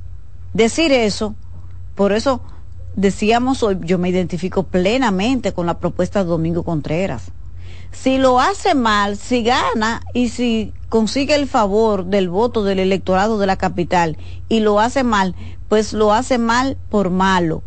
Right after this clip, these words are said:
pero no porque no tenga las condiciones. Es que simplemente ese ciudadano que se llama Domingo Contreras no tiene capacidad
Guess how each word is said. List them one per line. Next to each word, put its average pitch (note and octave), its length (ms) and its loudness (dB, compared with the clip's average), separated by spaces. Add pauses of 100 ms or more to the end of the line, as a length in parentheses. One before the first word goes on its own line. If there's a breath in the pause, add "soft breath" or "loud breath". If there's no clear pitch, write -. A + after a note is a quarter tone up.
pero G3 220 2
no G3 160 0
porque G#3 240 0
no F#3 100 0
tenga F3 240 0
las F3+ 100 0
condiciones. D3 600 -4 (120)
Es A#3 120 2
que C#4+ 140 2
simplemente C#4+ 600 0
ese A#3 180 0
ciudadano G#3 720 2
que G#3 100 -4
se F#3+ 140 -2
llama G3 220 2
Domingo G#3+ 360 2
Contreras E3+ 600 0 (300 loud breath)
no A3 200 2
tiene A#3+ 320 0
capacidad G3 760 0